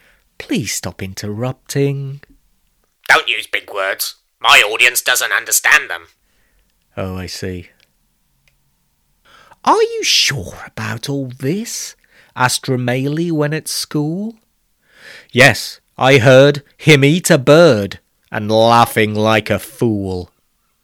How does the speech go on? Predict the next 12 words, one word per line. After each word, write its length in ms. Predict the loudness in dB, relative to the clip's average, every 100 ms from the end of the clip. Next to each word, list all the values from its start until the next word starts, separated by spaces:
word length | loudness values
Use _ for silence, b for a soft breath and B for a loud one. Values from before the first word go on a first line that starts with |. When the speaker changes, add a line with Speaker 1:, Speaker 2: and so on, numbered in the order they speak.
| _ _ _ _ _ _ _ _ _ _
Speaker 1:
Romalie 600 | -4 0 0 2 2 0
thought 440 | -2 -2 2 2 0
about 440 | -2 -4 -4 -2
the 80 | -2
words 800 | 2 4 4 4 4 2 -2 -10 b _
that 140 | 0
had 140 | 0 -2
dropped 460 | 0 2 2 -2
out 360 | 0 0 0 -2
of 120 | -4
her 180 | 0 0
friend, 640 | 0 -4 -4 -6 -10 -12